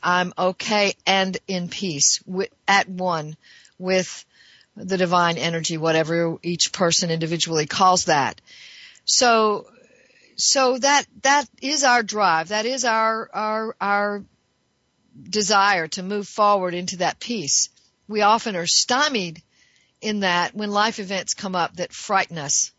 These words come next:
scare us to death, in fact. Um, so we,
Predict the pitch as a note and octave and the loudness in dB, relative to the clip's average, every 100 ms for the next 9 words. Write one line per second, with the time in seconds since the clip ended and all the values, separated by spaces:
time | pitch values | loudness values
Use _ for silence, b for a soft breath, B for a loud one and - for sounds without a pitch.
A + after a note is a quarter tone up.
0 | _ - - - A3+ F#3+ E3+ - D#3+ D3+ | _ -4 -2 0 2 2 0 -2 -4 -6
1 | C#3+ C#3+ - A#2 G2 - _ B B B | -6 -12 -8 -8 -8 -12 _ B B B
2 | B B B _ - F#3+ G3 F3+ - B3+ | B B B _ -16 -16 -10 -4 2 2
3 | C4+ C4+ C4+ | 0 -2 -4